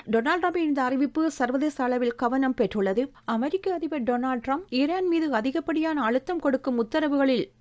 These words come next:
கையெழுத்திட்டுள்ளார். செய்தியாளர்களை சந்தித்த அவர், பரபரை காலங்கள் முற்காலங்களில் ஈரான் தன்னை கொல்ல முயற்சி செய்ததாகவும் அதனால் அதனை அழிக்க வேண்டும் என்று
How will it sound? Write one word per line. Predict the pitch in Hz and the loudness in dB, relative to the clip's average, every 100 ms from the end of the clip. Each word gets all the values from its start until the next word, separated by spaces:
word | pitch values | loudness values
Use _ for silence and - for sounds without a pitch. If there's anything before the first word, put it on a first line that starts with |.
| - | -4
கையெழுத்திட்டுள்ளார். | 269 269 320 262 196 208 214 247 277 - | 0 4 4 4 0 0 2 0 -2 4
செய்தியாளர்களை | 262 262 277 262 262 | 4 6 2 4 2
சந்தித்த | 262 247 262 262 | 2 0 0 0
அவர், | 254 339 415 | -2 -2 -4
பரபரை | - 240 240 262 | 2 2 4 2
காலங்கள் | 254 254 262 269 254 | 2 2 2 2 2
முற்காலங்களில் | 233 254 254 269 269 311 359 | 2 2 2 2 2 2 0
ஈரான் | 247 262 262 269 | 2 2 2 0
தன்னை | 254 254 247 - | 0 0 0 0
கொல்ல | 254 269 294 | 2 2 2
முயற்சி | 254 262 285 | 2 2 2
செய்ததாகவும் | - 233 240 247 240 262 330 - - | 0 2 2 0 0 -2 -4 -8 -2
அதனால் | 220 247 262 330 | 0 2 0 -2
அதனை | 349 233 240 | 0 0 0
அழிக்க | 226 240 285 349 | 0 0 0 0
வேண்டும் | 269 262 254 | 0 2 2
என்று | 247 226 208 | 2 2 0